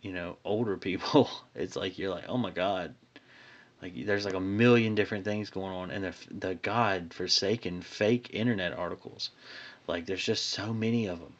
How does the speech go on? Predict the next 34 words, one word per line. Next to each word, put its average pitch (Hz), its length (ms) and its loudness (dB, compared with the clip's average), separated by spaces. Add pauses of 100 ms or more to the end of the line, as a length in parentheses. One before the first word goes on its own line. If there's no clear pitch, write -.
(160)
They're - 120 2
constantly 110 920 2
just, 92 380 -2 (420)
people, 123 560 4
and 113 180 0
it's 107 140 -6
like, 110 160 2
you 123 160 8
don't 127 200 8
ha-, 113 200 2
I 120 80 4
don't 165 140 0
have 127 160 0
the 98 200 -2
energy 139 440 2
to - 100 -10
sit - 220 -4
there 98 160 2
and 101 160 -2
argue 127 320 4
with 98 160 -2
people 95 260 -2
online 98 640 0
all 101 440 0
day 104 400 2 (400)
about 95 420 -2
politics. 120 720 -2 (580)
Because, 117 440 0
for 127 200 2
one, 127 560 2 (460)
I 147 240 0
never, 123 540 4 (240)
in 110 200 0
one, 127 460 2